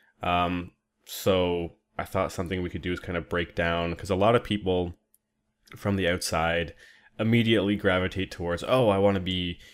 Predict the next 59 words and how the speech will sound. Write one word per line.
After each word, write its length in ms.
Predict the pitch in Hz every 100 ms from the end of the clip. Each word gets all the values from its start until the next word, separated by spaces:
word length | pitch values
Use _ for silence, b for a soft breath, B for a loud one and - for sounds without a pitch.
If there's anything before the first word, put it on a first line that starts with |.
| b -
in 60 |
a 60 | 98
large 260 | 95 95 92
studio," 360 | - 98 87
or, 80 | 85
"Oh, 120 | 101
I 80 | 101
wanna 180 | 95 92
work 200 | 90 90
on 120 | 85
this 160 | 85 -
big 340 | 90 95 92
triple 320 | - 98 92
A 80 | 87
game," 260 | 85 87 82
but 80 | 92
that's 360 | 95 - - _ -
totally 340 | - 135 127 104
not 260 | 104 104
the 100 | 104
environment 480 | 95 87 87 87 87
for 120 | - -
everyone. 480 | 87 95 98 110 120 b b b - -
Um, 560 | 87 87 85 78 82 _ _ _ _ _ -
I 60 | 80
was 120 | 82
hoping 260 | 104 95
we 60 | 90
could 140 | 90 87
kind 260 | - 92
of 180 | 85 -
break 260 | 90 87 -
down 420 | 87 85 85 82 - _ _ _
what 560 | - 80 87 92 101 - _ _ _
sort 320 | - - 117 110
of 60 |
environment 600 | 107 101 95 101 110 107
is 120 | 92 87
best 300 | 98 101 -
for 140 | 104
what 300 | 90 95 -
people. 440 | - 110 - 131 131
Like, 280 | 98 -
based 260 | - 104 98
on 80 | 101
our 160 | 92 98
experiences, 680 | 101 - 92 98 101 107 98
we 60 |
should 180 | - -
probably 340 | - 101 92
be 180 | 90 92
able 180 | 92 87
to 140 | -
outline 340 | 95 85 92 95
that 160 | 98
pretty 180 | - 110
well. 240 | 113 120 127
Like, 220 | 98 80
when 500 | 90 98 104 107 107